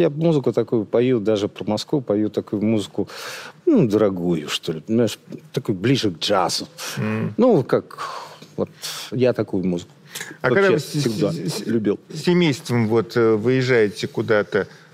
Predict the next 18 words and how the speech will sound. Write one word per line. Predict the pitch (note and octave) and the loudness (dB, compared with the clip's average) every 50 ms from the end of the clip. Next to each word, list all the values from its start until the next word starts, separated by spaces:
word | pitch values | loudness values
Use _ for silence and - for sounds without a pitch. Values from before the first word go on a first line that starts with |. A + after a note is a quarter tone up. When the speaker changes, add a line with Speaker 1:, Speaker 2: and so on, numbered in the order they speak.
| - _ - | -20 _ -8
Speaker 2:
а, | - G#2+ G#2+ G#2 G#2 G#2+ G#2 G2+ G2+ G2+ G2+ G2+ G2+ G2+ G2+ G2+ G#2 G#2 G#2 | -4 -2 0 0 2 2 2 2 2 0 0 0 0 0 0 0 -2 -2 -2
на | G#2+ A2+ A#2 B2 C3 | -2 0 0 0 0
экскурсии | - - - C#3 A#2 G#2 - - A2+ G#2+ G#2 G2+ G#2 - - - - - - | -2 -2 -2 -2 -2 -2 -2 -2 0 0 0 0 -2 -8 -12 -14 -16 -12 -4
ходите? | - F3+ G#3 G3+ E3+ C#3+ - - F#2+ G2+ - | 0 2 2 2 0 -2 -2 -4 -6 -6 -6
Speaker 1:
Дело | - - C#3+ C3 C3 A#2+ C#3 F#3+ F#3+ F3+ | -6 -4 -2 -2 0 2 4 4 4 4
в | E3 - | 2 0
том, | - G3+ | 0 0
что, | F3+ - - C#3 | 0 0 -2 -4
вот | B2 | -4
понимаешь, | - - F3+ G3+ A3+ A#3+ - | 0 2 2 4 4 2 2
в | - | 0
чем | - D#3 C#3 B2+ | 2 2 2 4
дело? | A2+ B2 A2+ G2+ G2+ - - - | 4 4 4 4 4 2 2 2
А, | B2+ A#2+ A2 A2 G2+ F#2+ F#2+ E2 - _ _ _ _ _ _ - - - - - - | 2 2 4 4 4 2 0 -2 -6 _ _ _ _ _ _ -14 -14 -14 -12 -4 0
мы | C3+ C#3+ D#3+ | 2 4 4
вообще | D#3 E3+ D#3+ - - F#3+ | 4 2 2 2 4 4
очень, | D3 - - B2 A2 G#2 G#2 G#2 | 4 2 2 2 2 2 2 2
э, | G2 F#2+ G2 G#2 F#2+ F#2+ F2+ | 2 2 2 2 2 2 0